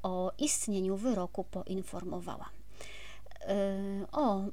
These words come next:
moja grzywka też jest dla kogoś problemem. Ja się zastanawiam, czy jej nie zlikwidować. Y, wchodzi mi w oczy po prostu. Mm, jakie kary nałożono? Y, wiemy tyle, że ksiądz Dymer umarł, więc de facto żadne kary nie zostały wykonane, tak?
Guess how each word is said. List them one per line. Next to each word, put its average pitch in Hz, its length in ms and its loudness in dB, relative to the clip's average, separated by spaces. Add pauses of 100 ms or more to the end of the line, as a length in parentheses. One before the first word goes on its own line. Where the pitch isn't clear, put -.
(200)
moja 240 240 4
grzywka 277 340 0
też 233 120 0
jest 233 120 2
dla 214 80 2
kogoś 208 260 4
problemem. 202 500 2
Ja 359 120 2
się 359 140 -2
zastanawiam, 294 560 2
czy - 180 -2
jej 233 120 2
nie 214 140 2
zlikwidować. - 680 -4 (560)
Y, 226 60 8
wchodzi 403 300 4
mi 302 80 10
w - 100 -4
oczy 196 200 2
po 285 100 4
prostu. - 380 -4 (140)
Mm, 233 440 8
jakie 339 280 4
kary 254 260 6
nałożono? 202 560 4 (800)
Y, 220 160 6 (260)
wiemy 370 680 8 (600)
tyle, 214 400 6 (840)
że 233 120 8
ksiądz 302 300 2
Dymer 247 400 4
umarł, 247 600 6
więc 262 280 4
de 269 80 0
facto 269 280 0
żadne 262 260 6
kary 254 240 2
nie 247 120 6
zostały 226 340 4
wykonane, 180 600 -2
tak? - 380 -6